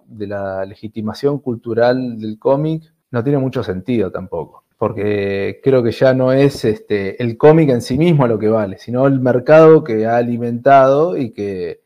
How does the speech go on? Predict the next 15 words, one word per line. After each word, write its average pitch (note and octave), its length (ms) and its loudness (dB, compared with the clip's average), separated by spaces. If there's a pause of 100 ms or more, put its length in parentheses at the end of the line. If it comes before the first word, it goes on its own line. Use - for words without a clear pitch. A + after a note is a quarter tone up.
(180)
y A2 80 -16
que B2 80 -8
impone D#3+ 220 6
otros C#3+ 220 -2
cánones C#3 340 0
estéticos, B2+ 460 0
donde A#2 140 -10
ya D#3+ 120 -4
no C3+ 80 -2
importa C3 320 2
tener G#2+ 260 -4
ese G#2 200 -10
tipo A2 260 -4
de G#2 60 -4
prestigio. - 520 -14